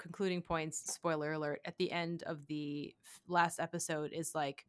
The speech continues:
white parents will only push for change when they also benefit from it.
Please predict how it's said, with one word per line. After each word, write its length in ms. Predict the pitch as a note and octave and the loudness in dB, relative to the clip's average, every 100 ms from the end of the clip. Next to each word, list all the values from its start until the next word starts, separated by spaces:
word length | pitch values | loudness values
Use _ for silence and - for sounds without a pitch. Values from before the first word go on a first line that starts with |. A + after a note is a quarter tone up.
| _ _ _ _ _ | _ _ _ _ _
white 420 | F#3 G#3 A3+ - | 8 12 12 10
parents 600 | - G#3 G3+ G3+ G3+ - - - _ _ _ _ _ - - | 6 8 10 8 6 0 -8 -20 _ _ _ _ _ -20 -2
will 180 | F#3+ G3 G3 | 6 6 8
only 380 | G#3 A3+ A3 | 8 10 8
push 320 | A3 - F#3+ - | 8 6 4 4
for 140 | F3+ | -2
change 640 | E3+ - D#3+ D#3 D#3 D#3 - | 0 0 2 2 -2 -4 -2
when 280 | E3+ E3 C#3 | 2 2 2
they 280 | D#3+ E3 - | 4 4 4
also 320 | D#3+ D3 E3 | 4 4 0
benefit 520 | D3 D3+ D#3+ - F#3+ | -2 -4 -4 -2 -4
from 240 | - G3+ G3+ | -2 -2 -2
it. 180 | A#3 | -4